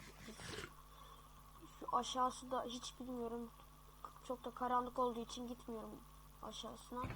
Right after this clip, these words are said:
Ve deathmatch. Deathmatch. Zırhımız açıkçası kötü biraz. Ee, oha lan, ilk kez bu kadar iyi görebiliyorum. Brightness full'de. Bir zahmet görelim değil mi?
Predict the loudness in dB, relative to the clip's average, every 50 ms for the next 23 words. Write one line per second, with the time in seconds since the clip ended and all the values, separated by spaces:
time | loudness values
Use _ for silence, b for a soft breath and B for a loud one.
0 | -2 -2 -2 0 -2 -4 -6 -8 -10 -14 -14 -10 -8 -6 -6 -4 -2 -2 -4 -4
1 | -6 -12 -14 -12 -6 -2 0 2 4 4 4 4 4 4 4 2 2 0 -2 -6
2 | -10 -14 -16 -16 -14 -14 -12 -6 -4 -4 -4 -2 -4 -4 -4 -4 -6 -6 -2 -2
3 | 0 0 -2 -4 -6 -8 -10 -10 -10 -10 -8 -10 -10 -10 -8 -8 -6 -6 -6 -8
4 | -10 -12 -14 B B B B B -4 4 6 6 8 8 8 6 6 6 4 2
5 | 2 2 -4 -6 -4 -4 -4 -4 -4 -4 -4 -4 -2 -2 -4 0 2 2 0 0
6 | -2 -6 -12 -12 -14 -14 -14 -16 -16 -16 -16 -16 -16 -16 -16 -16 -16 -16 -16 -16
7 | -14 -16 -14 -14 -14 -14 -14 -14 -14 -14 -14 -14 -14 -10 -6 -4 -2 -2 0 0
8 | -2 -2 -2 -4 -4 -4 -2 4 6 8 8 8 8 4 2 0 -4 -8 -4 -2
9 | 0 0 0 -2 -6 -2 -2 0 2 2 2 2 0 0 0 0 0 0 0 -2
10 | -2 -4 -4 -6 -6 -6 -10 -12 -14 -14 -14 -16 -16 -16 -16 -16 -16 -16 -16 -16
11 | -16 -16 -16 -16 -14 -16 -16 -12 -4 0 2 2 2 2 -2 -4 -4 -4 -6 -10
12 | -8 -6 -4 -4 -2 0 0 0 0 -2 -6 -14 -16 -16 -16 -16 -16 -16 -16 -16
13 | -16 -16 -16 -10 -6 -4 2 4 4 4 4 0 -4 -4 -2 -2 -2 0 0 0
14 | -2 -2 -4 -6 -6 -6 -6 -8 -8